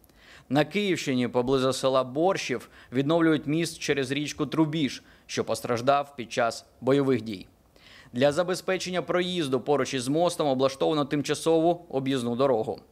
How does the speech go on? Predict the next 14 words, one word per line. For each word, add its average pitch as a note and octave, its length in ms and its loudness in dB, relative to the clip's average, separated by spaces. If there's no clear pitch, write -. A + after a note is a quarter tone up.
Завдяки D3+ 520 0
цьому E3+ 420 0
у C3+ 80 2
травні C3 560 0
відновлено C3+ 420 0
сполучення C#3+ 640 -2
Києва D#3+ 520 2
з C3 60 -6
Полтавою C3+ 580 0
автошляхом C3 640 -2
М D3 160 0
нуль D3+ 140 2
три D3 400 -2
Київ-Харків-Довжанський. B2 1800 -2